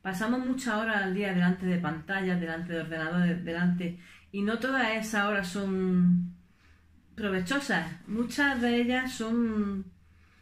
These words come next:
procrasti-, pura procrastinación. ¿Sabéis a lo que me refiero, verdad? Al perder el tiempo delante de la pantalla.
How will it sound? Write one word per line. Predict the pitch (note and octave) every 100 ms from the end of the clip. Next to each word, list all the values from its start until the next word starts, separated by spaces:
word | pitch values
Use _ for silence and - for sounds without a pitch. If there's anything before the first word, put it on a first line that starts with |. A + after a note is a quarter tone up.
| _ _ - _
procrasti-, | G3+ F3+ F#3 F3+ F#3+ F3
pura | A#3+ B3+ F3+ F3
procrastinación. | G#3 F#3+ F3+ F3 F3+ F3 E3+ F#3 E3+ E3 - - - _ _ -
¿Sabéis | F#3+ F#3+ G3
a |
lo |
que | F3+
me | F3+
refiero, | F3 F3 F#3
verdad? | F3+ F3+ F#3+ F3+
Al | F3+ F3+
perder | F3 F3+ G#3
el | G3 F3+
tiempo | F#3+ F3+
delante | F3+ E3+ F3
de | E3+
la |
pantalla. | E3+ F3 F3 E3+ E3+